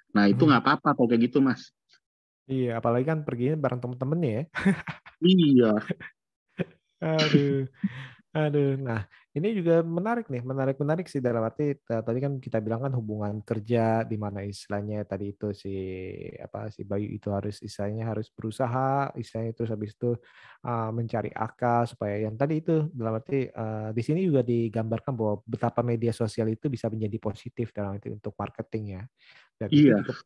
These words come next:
Speaker 2: i-, itu cukup
Speaker 1: Influencer, influencer.
Speaker 2: Hmm, influencer, influencer yang istilahnya, yang, "Oh, nih gara-gara influencer ini nih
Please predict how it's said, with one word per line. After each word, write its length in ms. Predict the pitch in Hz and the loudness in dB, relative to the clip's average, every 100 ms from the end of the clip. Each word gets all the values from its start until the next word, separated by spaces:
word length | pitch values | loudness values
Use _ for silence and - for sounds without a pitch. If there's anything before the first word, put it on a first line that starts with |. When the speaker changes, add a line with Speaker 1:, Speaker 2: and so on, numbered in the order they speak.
| 139 | -10
Speaker 2:
i-, 100 | - 139 | 0 4
itu 120 | 151 165 | 4 8
cukup 160 | 143 135 | 6 6
Speaker 1:
Influencer, 200 | 143 - - - | 2 0 -2 2
influencer. 600 | 147 - 151 175 147 139 | 4 4 2 2 0 2
Speaker 2:
Hmm, 60 | |
influencer, 420 | 131 135 127 131 123 | 2 2 2 2 2
influencer 520 | 127 - 127 127 147 139 | 2 2 2 2 0 0
yang 140 | 123 | -2
istilahnya, 280 | 113 123 127 - - _ | -4 -6 -6 -12 -20 _
yang, 120 | 127 123 | -6 -2
"Oh, 100 | 180 | -2
nih 140 | 208 185 | 0 4
gara-gara 440 | 160 151 156 156 | 4 6 2 0
influencer 480 | 151 147 147 135 143 | -2 -4 -4 -2 0
ini 220 | 139 151 | 0 0
nih 100 | 180 | -4